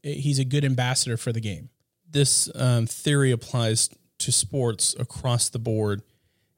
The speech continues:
Speaker 2: is that there will always be someone better.
Speaker 1: Yeah.
Speaker 2: Sports evolve. Things get faster. Thing-, people get more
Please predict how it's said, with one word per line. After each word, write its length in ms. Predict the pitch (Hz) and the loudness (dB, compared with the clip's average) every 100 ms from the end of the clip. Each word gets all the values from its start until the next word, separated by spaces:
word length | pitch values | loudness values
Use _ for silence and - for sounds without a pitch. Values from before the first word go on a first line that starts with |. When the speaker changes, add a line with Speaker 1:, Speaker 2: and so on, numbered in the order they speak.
| 151 | 0
Speaker 2:
is 140 | 139 | 2
that 200 | 135 - | 2 2
there 100 | 135 | 2
will 140 | 127 - | 2 2
always 400 | 131 135 135 123 | 2 4 4 2
be 320 | 123 117 117 - | 0 0 -2 -4
someone 560 | - - 113 110 107 110 | -2 0 0 0 -2 -2
better. 440 | 104 92 71 - _ _ _ | -2 -2 -4 -8 _ _ _
Speaker 1:
Yeah. 160 | - - _ _ _ | -12 -12 _ _ _
Speaker 2:
Sports 460 | - - 160 165 151 | -2 0 2 4 4
evolve. 500 | 131 131 110 78 - | 4 2 2 -2 -8
Things 520 | 139 151 151 143 - | -4 0 4 4 4
get 420 | 139 123 117 - | 4 4 2 -2
faster. 760 | - 135 135 131 - 101 92 | -2 2 2 0 0 -2 -2
Thing-, 440 | 101 - 135 131 - | -6 -2 0 0 -2
people 260 | 139 131 | -2 0
get 140 | 135 123 | 0 0
more 420 | 127 123 120 | 2 4 2